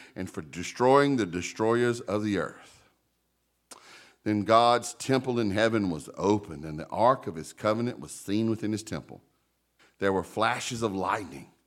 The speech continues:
rumblings, peals of thunder, an earthquake, and heavy hail." God, we love you because you first loved us.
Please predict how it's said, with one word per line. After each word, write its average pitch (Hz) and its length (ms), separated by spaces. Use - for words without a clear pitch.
rumblings, 120 840
peals 110 500
of 73 140
thunder, 92 800
an 67 140
earthquake, 85 840
and 73 100
heavy 80 300
hail." 65 320
God, 104 140
we 110 120
love 120 320
you 139 440
because 98 340
you 101 100
first 101 400
loved 92 320
us. 73 400